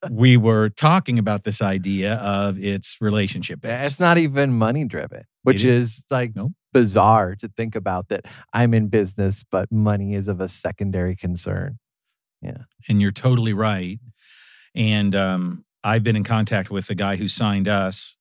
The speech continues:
Speaker 1: uh, Michael Rosenblatt, who's still in the business and great A and R guy for Geffen for many years. And then I think he went to M C A. But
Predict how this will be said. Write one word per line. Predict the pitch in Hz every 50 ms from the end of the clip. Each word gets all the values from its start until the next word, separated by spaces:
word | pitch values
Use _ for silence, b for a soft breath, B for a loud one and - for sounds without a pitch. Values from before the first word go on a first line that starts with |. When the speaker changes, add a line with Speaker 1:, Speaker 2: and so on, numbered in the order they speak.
| _
Speaker 1:
uh, | 104 101
Michael | 98 98 104 101 98 98
Rosenblatt, | 101 110 127 131 110 107 92 85 82 85 85 82
who's | 101 98 -
still | 104 101 101 104 101 98
in | 98 98
the | 98
business | 90 92 90 87 85 92 90 90 87 - - - -
and | 87 87 87 85 82 82 85 80 78
great | 101 104 101 101 95
A | 92 92 92
and | 85 87
R | 87 85 82
guy | 76 85 80 78 78 80 80 80 71 -
for | - - 90 85
Geffen | 78 90 90 85 - 90 85
for | - 92
many | 87 87 87 87
years. | 85 85 85 85 85 85 82
And | - 82
then | 85
I | 85 80
think | 78 - 82 85
he |
went | 85 85 82 -
to | 80
M | 82 85 85
C | - - - 82 85 82
A. | 82 80 80 80 80 - _ b b b b b b b b b b b b b b _
But | 117 107 101 -